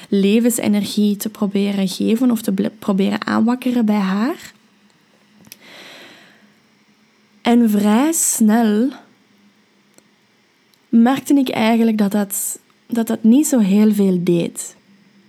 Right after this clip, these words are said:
Dat dat niet zo heel veel effect had. En op een gegeven moment zag ik haar niet meer gewoon zitten, maar zag ik haar liggen. Alsof dat zij eigenlijk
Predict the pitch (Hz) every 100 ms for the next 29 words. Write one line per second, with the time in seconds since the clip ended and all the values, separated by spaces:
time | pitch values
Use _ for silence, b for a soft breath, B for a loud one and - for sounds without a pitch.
0 | _ 220 220 220 233 254 254 220 220 214
1 | 214 208 - 214 - - - - B B
2 | B B B _ - 214 214 214 214 202
3 | - 214 233 220 285 285 262 247 - 226
4 | 226 247 208 202 202 196 214 233 233 214
5 | 202 196 196 190 190 202 214 294 359 -
6 | B B - 214 208 202 214 247 - 214
7 | 214 214 190 180 202 185 - 220 - _
8 | _ _ B B B B _ - 214 208
9 | 285 269 254 254 202 - 220 233 240 226
10 | 214 -